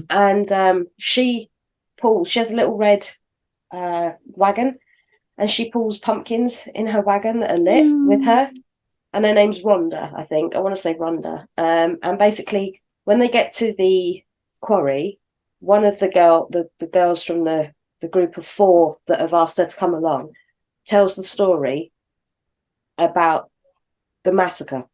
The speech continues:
Speaker 1: So they then go on and say about, like, um, she, she tells the story about how there was a, a school bus. They don't give a specific time, and according to the costume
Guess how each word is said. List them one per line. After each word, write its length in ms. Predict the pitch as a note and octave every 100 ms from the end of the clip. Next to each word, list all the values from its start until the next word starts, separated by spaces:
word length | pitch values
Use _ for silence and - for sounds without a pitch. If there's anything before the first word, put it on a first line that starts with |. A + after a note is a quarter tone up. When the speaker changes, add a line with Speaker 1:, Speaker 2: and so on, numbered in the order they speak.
| _ _ _ _ _ _ _ _ _ _ -
Speaker 1:
So 560 | - F3+ E3+ D#3+ D#3 - _ _ _ _ _ _ _ -
they 140 | F#3
then 240 | F#3+ F#3+ F#3+
go 180 | G3 F3+
on 140 | F3
and 160 | F3 F3
say 300 | F3+ F3 E3+
about, 360 | D#3 D3+ -
like, 340 | D#3 D#3 D3+ - - -
um, 520 | D#3+ D#3+ D#3 D#3 D#3 D3 _ _ _ _ _ _ B3 _ _ _ _ _ _ _ _ _
she, 220 | - F#3
she 200 | - G3
tells 220 | A#3+ G#3+
the 60 | G3
story 280 | - F#3+ F#3
about 220 | F3+ -
how 380 | F3 F3 F3 - _ _ _ _ _ -
there 120 | F#3
was 100 | F3
a, 420 | F3+ F3 E3+ - -
a 120 | E3
school 420 | - - A#3 A#3+
bus. 520 | G3+ F3+ G3 - - -
They 120 | F#3+
don't 340 | A3 B3 -
give 180 | C#4 C4+
a 40 |
specific 600 | C#4 - B3+ D4 C#4+ C4+
time, 540 | - C4+ A3+ D#3+ D#3+ F#3+
and 180 | - G3
according 420 | F#3+ B3+ A#3+ B3
to 280 | A#3+ B3 A3+ A3
the 440 | A3 G#3+ G#3 G3 -
costume 640 | A#3+ A3+ - F3 D#3